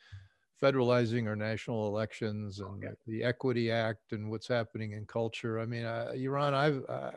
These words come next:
Speaker 1: you know, I,
Speaker 2: And, and
Speaker 1: I,
Speaker 2: look
Speaker 1: we, we, our ideas, our ideas need to prevail, and I don't think, I'm not giving us high marks and getting our word out, uh,
Speaker 2: No, we're not, and, and it's, it's very frustrating, and I think part of it is,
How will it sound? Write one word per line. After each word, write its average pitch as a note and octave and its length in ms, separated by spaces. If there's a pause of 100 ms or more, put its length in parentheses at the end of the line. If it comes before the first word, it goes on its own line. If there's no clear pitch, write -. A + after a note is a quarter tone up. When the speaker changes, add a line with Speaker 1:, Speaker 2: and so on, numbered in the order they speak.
Speaker 1:
you C3+ 440
know, B2 140
I, A#2+ 140 (360)
Speaker 2:
And, F3 120
and - 40
Speaker 1:
I, - 140
Speaker 2:
look C#3 80
Speaker 1:
we, A3 140
we, E3+ 160
our A3+ 200
ideas, F#3+ 580
our F#3+ 220
ideas E3 540 (200)
need D#3 300
to B2 60
prevail, B2 640
and A2 60
I A#2+ 120
don't C3 200
think, C#3 220
I'm C3+ 180
not C#3+ 240
giving C3 300
us A2 100
high B2+ 220
marks A#2+ 460
and G#2+ 120
getting G#2+ 280
our G2 100
word A2 240
out, F2+ 240 (220)
uh, F#2+ 180 (160)
Speaker 2:
No, C3 180
we're C3+ 120
not, A#2+ 380
and, B2 180
and B2 200
it's, B2 300
it's G#2 100
very D3 200
frustrating, B2 580
and B2 100
I C#3 40
think C3+ 180
part C3+ 220
of C#3+ 80
it B2+ 100
is, A#2+ 380